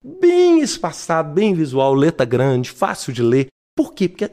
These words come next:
as pessoas que não têm tempo, elas precisam ser guiadas. Um dos exemplos que eu quero dar a vocês, é, que eu uso muito e usei muito como base, é a revista The Economist.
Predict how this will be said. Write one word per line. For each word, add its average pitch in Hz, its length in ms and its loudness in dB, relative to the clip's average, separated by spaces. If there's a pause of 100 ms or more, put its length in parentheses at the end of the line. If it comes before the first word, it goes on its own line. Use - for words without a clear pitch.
(160)
as - 100 -10
pessoas - 380 -8
que - 100 -12
não 170 140 -6
têm 147 180 -8
tempo, 156 340 -8
elas 135 120 -6
precisam 175 200 -6
ser 175 340 -6
guiadas. 165 560 -6 (580)
Um 320 120 4
dos 277 140 2
exemplos 202 480 0
que - 120 -2
eu 143 40 0
quero 147 400 -2
dar 135 240 -2
a - 40 0
vocês, 139 500 -4 (320)
é, 165 220 0
que - 180 -2
eu 160 100 4
uso 160 300 -2
muito 180 320 0
e 156 40 0
usei 156 360 -2
muito 196 320 -2
como 131 240 -6
base, 139 380 -4 (360)
é 214 260 0 (200)
a 180 60 -4
revista 185 420 -2
The 175 100 0
Economist. 175 600 -4